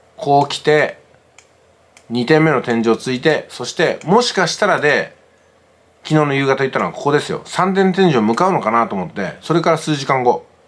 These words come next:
深夜二時には三点天井向かってるんですよね。じゃあ、これを踏まえて、現在の値動き一時間見てみると、ほら、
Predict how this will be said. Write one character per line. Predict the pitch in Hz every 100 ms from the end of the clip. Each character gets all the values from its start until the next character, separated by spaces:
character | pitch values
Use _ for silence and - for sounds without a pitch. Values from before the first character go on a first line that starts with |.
| _
深 | - 160
夜 | 120
二 | 120 117
時 | 95
に | 101
は | 98
三 | - 127 127
点 | 127
天 | 120 110
井 |
向 | 85 90
か | 117
っ |
て | 131
る | 110
ん |
で | 82
す |
よ | 76
ね。 | 85 90 - _ _ - - -
じ | 120
ゃ |
あ、 |
こ | - 165
れ |
を | 196
踏 | 202
ま | 220 196
え | 113
て、 | 147 123 87 - _ _ _ _ _ - - _ _ -
現 | 139 151 117
在 | 98
の | 87
値 | 98
動 | 117 98
き | - 90
一 | - 127
時 | 110
間 | 85
見 | 101
て | 95
み | 160
る | -
と、 | 113 87 - -
ほ | -
ら、 | 120 156